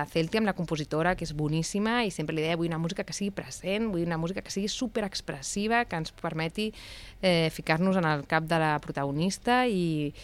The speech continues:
i no vull una música subtil que acompanyi". Vull dir que no és una pel·lícula que, que jugui molt amb la subtilitat, no? És una pel·lícula al revés, que el que pretenia era ser expressiva i estar en l'impacte a l'alçada del, de l'horror que sent,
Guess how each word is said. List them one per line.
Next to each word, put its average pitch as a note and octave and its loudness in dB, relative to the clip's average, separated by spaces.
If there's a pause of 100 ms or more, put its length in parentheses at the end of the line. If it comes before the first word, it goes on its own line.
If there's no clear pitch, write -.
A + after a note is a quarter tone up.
(300)
i D#3+ 2
no D#3+ 4
vull G3 4
una F3 4
música F3+ 4
subtil G3 0
que G#3 -2
acompanyi". D#3+ 0
Vull D3+ -4
dir - -10
que F#3+ 4
no A3+ 8
és A3 4
una B3 6
pel·lícula G3+ 4
que, D#3+ 4 (440)
que F3 0
jugui F#3 6
molt F3+ 6
amb F#3+ 4
la F3+ -2
subtilitat, C#3 -4
no? C4 2
És D#3 -2
una D#3 -4
pel·lícula D#3 -2
al E3+ -6
revés, C#3 -4
que B2+ -6
el - -6
que E3 2
pretenia E3 4
era A3 4
ser G#3 2 (260)
expressiva G#3+ 2
i A3 2
estar E3 0
en E3 -2
l'impacte D#3+ -2
a C3 0
l'alçada D#3 0
del, D3+ 0 (1400)
de E3 0
l'horror D#3 2
que D#3+ -4
sent, D#3 -2